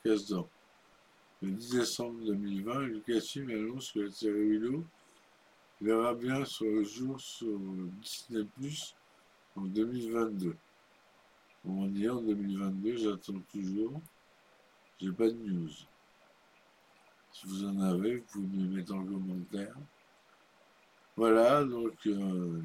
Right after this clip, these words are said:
je voulais parler de ce film qui a marqué mon enfance et celle de beaucoup d'entre vous, je suppose.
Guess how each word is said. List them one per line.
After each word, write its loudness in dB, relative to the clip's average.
je -8
voulais 0
parler 4
de -6
ce -4
film -6
qui 2
a 4
marqué 0
mon -4
enfance -10
et 0
celle -4
de 0
beaucoup -2
d'entre -2
vous, 0
je -8
suppose. -2